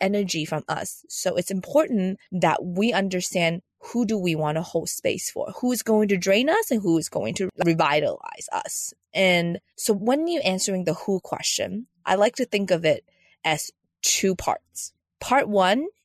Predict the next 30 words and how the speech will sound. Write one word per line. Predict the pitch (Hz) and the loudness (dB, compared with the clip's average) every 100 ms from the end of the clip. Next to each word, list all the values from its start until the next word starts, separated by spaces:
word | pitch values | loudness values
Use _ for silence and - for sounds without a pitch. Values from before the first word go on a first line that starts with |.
| - | -4
you | 208 | 2
want | 185 208 | 4 4
to | 208 | 2
answer | 180 175 180 - 170 165 - - | 0 0 0 4 4 4 0 0
a | 165 165 - | 2 2 0
demographic | 180 180 196 180 143 147 - | 2 6 4 4 2 2 -2
analysis. | - 151 143 - 151 - - - - | -6 -6 -6 -4 -4 -6 -8 -8 -6
So | - 214 202 | -2 4 4
this | 196 254 | 4 2
is | 339 - | 0 0
the | 247 | 0
very | 190 190 190 185 | 4 6 6 4
basic. | 135 156 - - | 2 0 -2 -2
So | - - | 0 0
answer | 202 247 294 | 2 2 0
this | 208 190 | 0 -2
part | - 156 - | 0 -2 -2
of | |
the | - | -4
question | 107 - - 113 - | -4 0 0 -4 -6
first, | - 120 - - - | 0 0 0 -8 -10
of | - 185 | -4 -2
the | 160 | 0
who. | 170 69 52 | 0 -2 -2
It's | 104 117 | -4 0
like, | 110 - _ | 0 -2 _
who | - 269 | 0 4
is | 330 294 | 4 4
this | 240 | 0
person | - - 180 - 208 190 185 196 | 0 2 4 4 4 4 4 -2